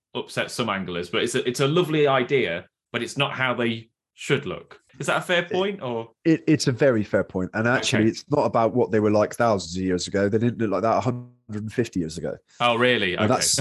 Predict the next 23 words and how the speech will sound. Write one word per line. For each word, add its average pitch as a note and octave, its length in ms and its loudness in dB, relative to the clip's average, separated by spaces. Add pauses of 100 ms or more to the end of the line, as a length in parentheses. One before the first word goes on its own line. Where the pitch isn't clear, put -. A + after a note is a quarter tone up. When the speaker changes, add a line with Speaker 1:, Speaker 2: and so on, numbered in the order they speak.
(100)
Speaker 1:
<laughs> E3 160 2
Speaker 2:
so B2 80 2
that's - 340 2
the, A#2 360 4
the, A#2+ 120 4
the A#2 140 -2
final C#3+ 400 2
step. - 320 -2
So A2+ 160 2
gone, D3 240 2 (160)
gone D#3+ 240 2
from D3 220 0
being C3 260 4
this A#2+ 180 2
kind B2 220 2
of A2 180 0
braided A#2 340 2
dynamic A2 380 0
system G2+ 320 -2
into G2 160 -4
something G#2+ 380 -2
much - 220 -4
more A2 220 0